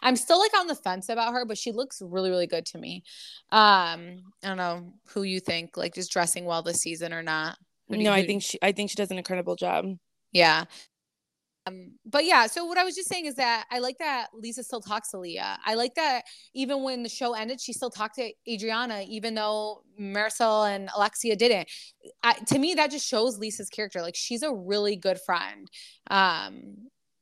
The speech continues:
Speaker 1: and I really like Lisa a
Speaker 2: Leah's,
Speaker 1: lot.
Speaker 2: Leah's character.
Speaker 1: No, I'm talking about Lisa
Speaker 2: Oh,
Speaker 1: right
Speaker 2: oh,
Speaker 1: now.
Speaker 2: okay. <laughs>
Speaker 1: <laughs>
Speaker 2: I'm like, I, I'm like, "Okay, yeah." <laughs>
Speaker 1: No, I'm saying that it's so nice that,
Speaker 2: Yeah,
Speaker 1: like,
Speaker 2: Lisa,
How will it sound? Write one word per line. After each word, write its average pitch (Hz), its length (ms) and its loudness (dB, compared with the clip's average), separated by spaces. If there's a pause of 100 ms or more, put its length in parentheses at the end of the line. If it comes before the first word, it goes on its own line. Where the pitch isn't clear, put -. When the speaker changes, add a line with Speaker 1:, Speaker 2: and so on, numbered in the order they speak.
(440)
Speaker 1:
and 226 120 4
I - 20 8
really 320 220 4
like 220 180 0
Lisa 175 260 -4
a 160 40 0
Speaker 2:
Leah's, 202 260 6
Speaker 1:
lot. 131 200 -2 (100)
Speaker 2:
Leah's 202 400 4
character. 190 540 -2 (760)
Speaker 1:
No, 240 160 -4
I'm 208 120 -2
talking 240 260 -4
about 247 140 -2
Lisa 226 280 0
Speaker 2:
Oh, 254 60 10
Speaker 1:
right 269 260 12
Speaker 2:
oh, 214 180 10
Speaker 1:
now. 196 60 8
Speaker 2:
okay. 214 320 12 (280)
<laughs> 349 400 2 (100)
Speaker 1:
<laughs> - 80 -4
Speaker 2:
I'm 269 140 6
like, 285 160 10
I, 277 200 10
I'm 269 140 6
like, 269 140 6
"Okay, 269 360 10
yeah." 254 480 10
<laughs> - 60 2
Speaker 1:
No, 269 260 8 (180)
I'm 320 220 8
saying 339 380 6
that 330 160 2
it's 320 220 -6
so 311 180 0
nice 311 420 -2
that, 277 240 2
Speaker 2:
Yeah, 294 160 10
Speaker 1:
like, 277 120 8
Speaker 2:
Lisa, 302 380 6